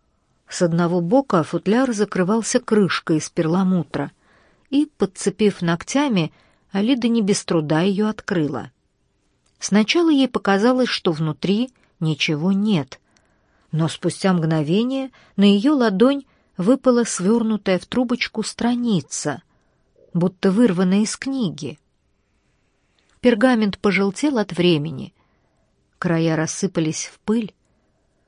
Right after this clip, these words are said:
Страница сплошь была исписана теми же непонятными рунами, что и футляр. Единственное, что смогла различить Алида,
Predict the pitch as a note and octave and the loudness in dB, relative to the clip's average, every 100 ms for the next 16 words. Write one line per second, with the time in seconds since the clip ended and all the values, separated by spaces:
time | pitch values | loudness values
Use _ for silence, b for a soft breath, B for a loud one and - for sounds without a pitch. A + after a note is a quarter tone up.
0 | _ _ - - A3 A#3 D4 - C4 A#3+ | _ _ -18 0 2 2 0 -2 -2 -2
1 | - A3+ C4 G#3+ G#3+ G#3+ G3 - - A#3+ | 0 2 0 -2 -2 0 0 -2 -4 -4
2 | - G#3+ G3+ G3 b b - G#3 A#3+ A#3+ | -2 -2 -2 -4 b b 2 2 2 0
3 | A#3+ A#3 - G#3+ G#3+ G#3 G#3+ G3+ G3+ A3+ | 0 -2 0 0 2 0 -2 0 0 0
4 | A#3 D3+ C#3+ C#3+ - - D3+ - F#3 G#3 | 0 -2 -2 -6 -4 0 0 -2 -6 0
5 | F#3+ D#3 - _ _ _ _ _ _ _ | 0 0 -6 _ _ _ _ _ _ _
6 | _ _ _ _ _ B3 A#3+ E3 E3+ C#3 | _ _ _ _ _ -4 -2 2 0 0
7 | - D3 D3 C#3+ F3 D3+ E3+ D#3+ F3 D#3 | -4 -6 -4 -4 -4 -2 0 2 2 2
8 | D3+ D#3 D#3 - C#4+ - F#3 D#3+ D3 C#3 | 0 -2 -2 0 0 0 0 0 -2 -6